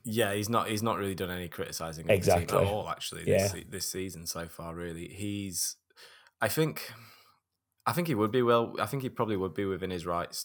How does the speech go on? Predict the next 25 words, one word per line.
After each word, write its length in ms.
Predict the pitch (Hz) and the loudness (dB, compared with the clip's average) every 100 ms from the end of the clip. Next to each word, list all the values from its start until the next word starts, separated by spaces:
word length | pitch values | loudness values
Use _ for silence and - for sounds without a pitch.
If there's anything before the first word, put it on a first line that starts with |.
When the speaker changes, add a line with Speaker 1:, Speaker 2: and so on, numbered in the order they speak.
| - | -6
Speaker 1:
to, 420 | 82 80 80 78 78 _ _ _ - | -4 -4 -6 -8 -14 _ _ _ -14
to, 140 | - | -8
you 200 | 82 76 | -8 -6
know, 240 | 80 65 78 - _ _ _ _ _ _ - | -6 -8 -10 -16 _ _ _ _ _ _ -4
question 640 | - 95 - - 69 82 - | -2 0 -2 -4 -8 -10 -12
at 100 | - | -8
least, 300 | 78 76 - | -6 -6 -8
like, 240 | 78 - | -8 -8
why, 300 | 82 82 80 - | -6 -6 -6 -8
why 160 | 82 | -8
they 120 | 80 78 | -8 -8
did 200 | 85 78 | -8 -6
that. 160 | 82 | -6
But 80 | - 92 | -2 -2
I, 100 | 95 - | 0 -2
I'm 140 | 98 | 0
sure, 420 | - - 107 104 | 0 0 2 2
like, 300 | 95 85 - - - - - - | 2 0 -4 -16 -20 -20 -20 -4
I 40 | 117 | 0
mean, 120 | 117 | 2
he's 140 | 135 | 4
a 40 | 117 | 4
mature 480 | 104 - 101 87 | 2 2 2 2
guy, 300 | 78 78 62 | 0 0 -2
right? 260 | 53 69 | -4 -4